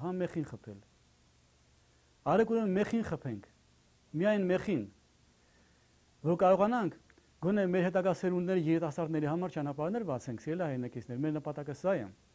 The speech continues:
Փառք Աստծո, գրքերն արդեն սկսում են հետաքրքրվել։ Եվ տեսեք այս օրինաչափությունը լուսաբանման։ Իրար հետևից մարդիկ ոգևորված գալիս են, լուսաբանում են այդ ճշմարտությունը մեր անցյալ պատմության,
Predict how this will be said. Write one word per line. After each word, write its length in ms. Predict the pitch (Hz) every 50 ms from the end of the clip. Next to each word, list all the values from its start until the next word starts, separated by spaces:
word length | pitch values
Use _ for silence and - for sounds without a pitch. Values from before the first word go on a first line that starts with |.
| _ _ - - - - - - - - - -
Փառք 240 | - 202 226 - 196
Աստծո, 240 | 185 165 - 156 139
գրքերն 360 | 151 156 147 190 180 170 175
արդեն 220 | 175 170 190 185 -
սկսում 180 | - 185 180
են 60 | 156 160
հետաքրքրվել։ 640 | - 175 165 147 139 - 160 160 180 196 170 110 92 - - _ _ _ _ _ _ _ _ _ _ _ _ _ _ _ _ - _ - - - - - - - - 156
Եվ 80 | 165 156 214
տեսեք 240 | 190 - 226 - 208
այս 140 | 190 175 190
օրինաչափությունը 720 | 175 170 175 175 180 - - 196 185 - 190 - 220 190 156 151
լուսաբանման։ 640 | 139 - 147 135 139 135 131 131 139 139 110 95 92 - _ _ _ _ _ - - _ _ _ _ _ _ _ -
Իրար 300 | 170 196 226 226 196 190
հետևից 340 | 190 208 214 214 208 - 175
մարդիկ 480 | 156 165 175 175 - 220 220 - 143 127
ոգևորված 640 | 143 156 - 170 160 165 170 170 196 190 147 135
գալիս 320 | 147 151 175 208 196 -
են, 160 | 165 135 127 135
լուսաբանում 540 | 135 139 165 156 143 151 165 190 190 185
են 80 | 165 156
այդ 140 | 147 143 -
ճշմարտությունը 580 | 151 - 160 156 151 - 170 151 - 190 170 151
մեր 120 | 139 135 135
անցյալ 240 | 127 - 131 117 -
պատմության, 560 | 127 123 - 131 123 120 - 151 123 101